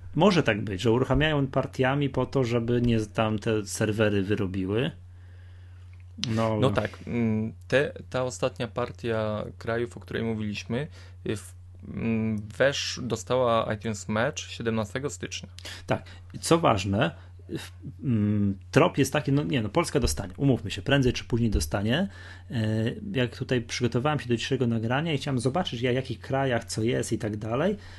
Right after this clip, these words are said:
Speaker 1: to, mm, przegrzebałem stronę supportu Apple i okazuje się, że wszystkie strony poświęcone iTunes Match są po polsku. Wszystko jest elegancko, pięknie przetłumaczone. Łącznie z tym, że kształty ikonek tam, które w tym iTunes Match są, czy tam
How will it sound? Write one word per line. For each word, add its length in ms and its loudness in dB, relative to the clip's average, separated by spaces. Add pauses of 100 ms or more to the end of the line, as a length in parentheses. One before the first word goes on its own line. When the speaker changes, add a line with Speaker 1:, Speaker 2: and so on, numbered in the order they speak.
(140)
Speaker 1:
to, 280 2
mm, 380 2
przegrzebałem 680 2 (140)
stronę 400 -2
supportu 520 0
Apple 240 2
i 80 6
okazuje 420 2
się, 120 0
że 100 2
wszystkie 380 -2
strony 500 4
poświęcone 760 -2
iTunes 400 -2
Match 300 2
są 240 2
po 100 -2
polsku. 440 -6 (640)
Wszystko 320 0
jest 140 -2 (200)
elegancko, 540 0
pięknie 360 0
przetłumaczone. 720 -6 (380)
Łącznie 420 6
z 120 -4
tym, 300 4 (340)
że 260 4 (220)
kształty 540 6
ikonek 460 8
tam, 200 0
które 380 -2
w 40 -6
tym 240 0
iTunes 300 -2
Match 140 0
są, 280 2
czy 100 -4
tam 220 -6